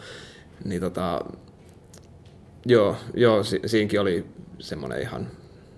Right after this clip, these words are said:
tavallaan tietoinen päätös, että, et, et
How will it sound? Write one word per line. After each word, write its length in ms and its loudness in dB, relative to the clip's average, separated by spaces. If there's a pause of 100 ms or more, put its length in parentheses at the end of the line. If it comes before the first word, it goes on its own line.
(640)
tavallaan 280 -2
tietoinen 440 2
päätös, 400 -4
että, 320 -10 (580)
et, 160 -16 (680)
et 140 -16